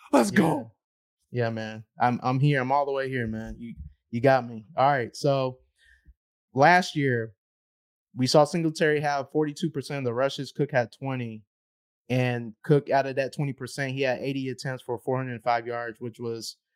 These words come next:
Speaker 2: what, five, a little more than five and a half per carry, which was,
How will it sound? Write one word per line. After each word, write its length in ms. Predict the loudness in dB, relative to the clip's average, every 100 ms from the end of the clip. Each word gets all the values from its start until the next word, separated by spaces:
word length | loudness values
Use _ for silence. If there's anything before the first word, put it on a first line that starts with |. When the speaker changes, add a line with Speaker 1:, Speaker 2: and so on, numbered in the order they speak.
| _ _
Speaker 2:
what, 160 | -8 0
five, 400 | 4 6 4 0 -6 _ _ -10
a 120 | -10 -10 -14 -4
little 240 | 2 2
more 180 | 2 -2
than 100 | 0
five 240 | 0 0
and 100 | -2
a 40 | -8
half 280 | -6 -6 -6
per 160 | -8
carry, 480 | -2 2 4 2 0
which 260 | -4 -8 -6
was, 460 | -6 -6 -12 -18